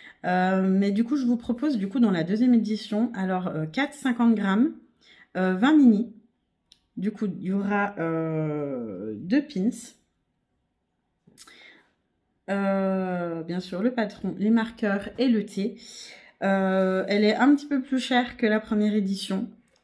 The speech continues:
Mais pas, voilà, elle est pas à trois cents euros non plus, elle est à peine plus chère. Donc je me dis, celles qui préféreront avoir plus de cinquante grammes plutôt qu'une cent grammes, voilà, c'est, voilà, en fonction de, <coughs> excusez-moi, hein, je sais que, j'espère que c'est pas trop inconfort pour vous.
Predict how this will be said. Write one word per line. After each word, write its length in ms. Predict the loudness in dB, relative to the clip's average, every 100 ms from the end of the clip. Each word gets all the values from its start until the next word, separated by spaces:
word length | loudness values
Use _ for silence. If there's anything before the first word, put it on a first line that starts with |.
| _ _ -20 _ _ _ -4
Mais 200 | -2 0
pas, 680 | 0 0 2 2 0 0
voilà, 180 | -4 -6 -10
elle 60 |
est 40 | -14
pas 300 | -10 -10 -10
à 40 | -12
trois 240 | -8 -6
cents 220 | -4 -4
euros 260 | -2 -2 -2
non 200 | -2 -4
plus, 180 | -6 -4
elle 100 | -4
est 40 |
à 120 | -4
peine 240 | -4 0 -2
plus 160 | -4
chère. 300 | -10 -8 -6
Donc 160 | -4 -4
je 100 | -4
me 80 | -4
dis, 140 | -4
celles 260 | -4 -6 -4
qui 140 | -6
préféreront 760 | -4 -4 -4 -2 0 0 0 0
avoir 280 | 0 -2 -6
plus 300 | -4 -2 -2
de 60 |
cinquante 380 | -4 -6 -2 -2
grammes 260 | 0 -2 -2
plutôt 240 | -6 -12
qu'une 240 | -6 -6
cent 200 | -6 -6
grammes, 340 | -6 -4 -6 -8 -12 -20 -20 -20 -10
voilà, 220 | -8 -6
c'est, 380 | -10 -12 -10 -10 -12
voilà, 180 | -14 -14 -10
en 40 |
fonction 400 | -6 -4 -4 -2
de, 260 | -2 -4 -8 -12 _ _ -18 -18 -20 -20 -20 -20 -20 -20 -20 -20 _ _ -20 _ 6
<coughs> 1000 | 6 8 8 8 8 6 6 2 -2 -4
excusez-moi, 640 | -6 -4 0 2 2 0
hein, 100 | -4 -6
je 100 | -10
sais 100 | -12
que, 220 | -10 -8
j'espère 320 | -8 -10 -14
que 40 |
c'est 120 | -12 -10
pas 80 |
trop 180 | -6 -2
inconfort 400 | -2 -2 -4 -8
pour 160 | -10 -8
vous. 260 | -8 -10